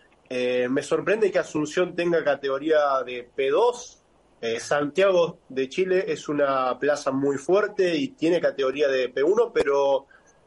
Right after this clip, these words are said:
eh, va un poco en sentido a lo que, a lo que veníamos hablando. Sí, cuatro torneos para el lado de Medio Oriente. Es,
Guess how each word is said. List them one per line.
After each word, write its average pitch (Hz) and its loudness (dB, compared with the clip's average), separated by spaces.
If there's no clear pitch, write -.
eh, 120 0
va 208 4
un 185 -2
poco 208 2
en 180 2
sentido 156 -2
a 160 0
lo 147 -2
que, 127 -2
a 123 -2
lo 123 -4
que 123 -6
veníamos 143 0
hablando. 143 0
Sí, 226 -6
cuatro 202 2
torneos 170 2
para 135 -2
el 131 -2
lado 156 4
de 131 -2
Medio 147 0
Oriente. 123 -2
Es, 135 -4